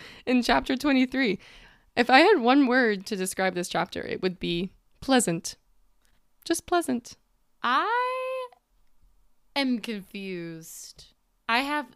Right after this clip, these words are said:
Speaker 2: so, well, I'm not super confused, but I have some questions I wanted to confirm about chapter twenty-three.
Speaker 1: Would you like to ask them now or as,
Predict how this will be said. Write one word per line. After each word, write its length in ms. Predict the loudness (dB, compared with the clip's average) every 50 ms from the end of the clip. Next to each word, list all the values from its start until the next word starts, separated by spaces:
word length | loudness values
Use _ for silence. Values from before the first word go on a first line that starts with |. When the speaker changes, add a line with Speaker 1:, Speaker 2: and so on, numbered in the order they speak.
| _
Speaker 2:
so, 180 | -16 -14 -14 -12 -8
well, 240 | -4 -2 0 0 0
I'm 140 | -2 -4 -4
not 240 | -4 -6 -6 -8 -10
super 360 | -12 -14 -12 -10 -10 -10 -10
confused, 440 | -8 -10 -10 -8 -8 -8 -8 -8 -10
but 120 | -12 -6 -4
I 100 | -4 -2
have 240 | -2 -4 -4 -6 -6
some 240 | -8 -10 -10 -10
questions 560 | -12 -14 -12 -8 -8 -8 -8 -8 -10 -10 -6 -6
I 120 | -6 -6
wanted 420 | -6 -6 -8 -8 -8 -10 -12 -14
to 140 | -16 -16 -16
confirm 840 | -18 -16 -14 -12 -12 -12 -14 -14 -14 -14 -12 -12 -14 -16 -18 -20 -18 _
about 300 | -14 -12 -10 -10 -12 -12
chapter 360 | -14 -14 -14 -14 -14 -14 -16
twenty-three. 840 | -16 -14 -14 -14 -14 -14 -16 -18 -16 -16 -16 -14 -14 -14 -16 -18 -20 -20 _ _
Speaker 1:
Would 140 | 0 2 2
you 120 | 2 4
like 220 | 4 2 2 0 -4
to 120 | -4 -4
ask 280 | -2 -2 -4 -4 -6 -6
them 120 | -4 -4
now 320 | -4 -4 -2 0 0 0 0
or 180 | 2 0 0 0
as, 420 | 0 0 -2 -2 -4 -8 -10 -12